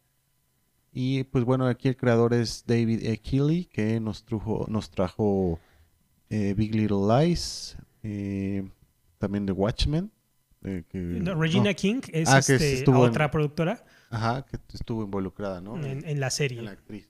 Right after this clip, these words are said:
Speaker 1: como actriz, exactamente. Y, pues, en Disney Plus, ¿qué tenemos, Mike?
Speaker 2: En Disney Plus se va a estrenar el cuatro de mayo Star Wars,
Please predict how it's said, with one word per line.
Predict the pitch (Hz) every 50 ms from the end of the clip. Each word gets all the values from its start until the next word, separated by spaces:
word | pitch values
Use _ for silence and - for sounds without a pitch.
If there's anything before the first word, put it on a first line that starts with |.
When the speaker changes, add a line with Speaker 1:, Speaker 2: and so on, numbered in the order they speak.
| _
Speaker 1:
como | - 95 92 90
actriz, | 90 - - 101 98 - - _
exactamente. | - - 82 - - - 85 78 73 64 60 - - - - - - _ - - - - _ - - - _ _ - - _ _ _ _ _ _ _
Y, | - 120 117 117 120 120
pues, | - - 113 113
en | 113 110 113
Disney | 117 120 151 147 - 156 143
Plus, | - 151 156 160 -
¿qué | - 156
tenemos, | - 147 139 143 143 131 123 117 -
Mike? | - 107 110 110 104 - _ - - _ _ - - - - - - - _ _ _ _
Speaker 2:
En | - 160 160
Disney | 175 220 233 226 202
Plus | 214 240 220 220 254 226 -
se | - - 165
va | 151
a | 156
estrenar | 156 - - 160 151 151 151 151
el | 156 147 135
cuatro | - - 160 156 151 156 - 139
de | 135
mayo | 135 139 147 156 160 170 185 214 190
Star | - - - - 156 156
Wars, | 156 139 135 143 151 160 180 208 - - - - -